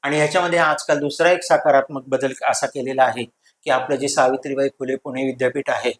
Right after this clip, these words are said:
तर त्या पुणे विद्यापीठाची सुद्धा एक हरित दिंडी, जलदिंडी ही सुद्धा आता विद्यार्थ्यांची तिथे जाते. आणि मग त्याच्यामुळं विद्यार्थी तर तिथं साफसफाई तर करतातच, परंतु विद्यार्थ्यांना सुद्धा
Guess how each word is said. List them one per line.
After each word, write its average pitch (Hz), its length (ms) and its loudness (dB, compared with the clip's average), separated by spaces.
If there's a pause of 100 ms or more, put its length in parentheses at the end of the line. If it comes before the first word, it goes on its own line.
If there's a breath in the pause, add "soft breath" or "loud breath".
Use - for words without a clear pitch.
(340)
तर 147 40 -4
त्या 160 280 6
पुणे 160 320 -4
विद्यापीठाची 151 720 -4
सुद्धा 185 260 4
एक 175 300 2
हरित 143 260 0
दिंडी, 131 400 -4 (380)
जलदिंडी 170 640 4 (380)
ही 165 80 2
सुद्धा 165 300 2
आता 151 340 4
विद्यार्थ्यांची 139 680 -4
तिथे 135 280 -10
जाते. 127 360 0 (320)
आणि 147 160 2
मग 180 80 -2
त्याच्यामुळं 175 540 0
विद्यार्थी 156 580 -2
तर 180 80 0
तिथं - 280 -6
साफसफाई 147 600 0
तर 147 120 0
करतातच, 143 600 0 (320)
परंतु 175 420 2 (400 soft breath)
विद्यार्थ्यांना 180 720 4
सुद्धा 151 320 0